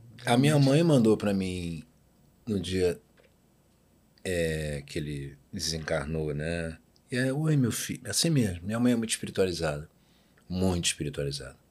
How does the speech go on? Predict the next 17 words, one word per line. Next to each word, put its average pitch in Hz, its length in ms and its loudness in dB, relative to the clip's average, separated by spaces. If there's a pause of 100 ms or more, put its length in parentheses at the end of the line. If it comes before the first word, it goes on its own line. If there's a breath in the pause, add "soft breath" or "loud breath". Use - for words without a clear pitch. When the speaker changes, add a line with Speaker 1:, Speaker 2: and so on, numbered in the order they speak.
(220)
Speaker 1:
Aprendi 85 320 -4
muito 92 560 -2
com - 120 -8
ela. - 180 -10 (1400 loud breath)
Meu 71 140 -2
pai 73 200 2
também 71 260 -4
era. 64 260 -10 (120)
É, 76 800 0 (220)
era, 82 220 4
não 71 140 -2
é? 69 200 -6 (1200)
Minha 92 140 -2
mãe 85 140 -2
mandou 92 240 -4
uma 95 80 -2
mensagem. 98 600 0